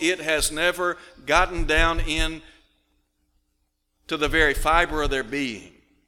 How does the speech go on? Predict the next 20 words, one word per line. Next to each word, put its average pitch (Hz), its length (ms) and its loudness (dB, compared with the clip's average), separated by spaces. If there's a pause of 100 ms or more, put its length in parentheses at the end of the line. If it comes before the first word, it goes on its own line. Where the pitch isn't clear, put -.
(520)
In - 80 -10
other 170 160 0
words, 175 420 2 (160)
it's 190 220 2
not 214 300 2
personal. 196 600 -2 (1000)
It's 185 220 2
not 202 180 4
on 208 140 2
a 202 80 4
personal 214 540 0
level. 214 380 0 (920)
If 151 120 -4
we 220 120 2
talk 220 260 4
about 190 260 4
Jesus 196 480 0
theoretically 165 880 2 (380)
or 156 120 0
philosophically 175 1080 2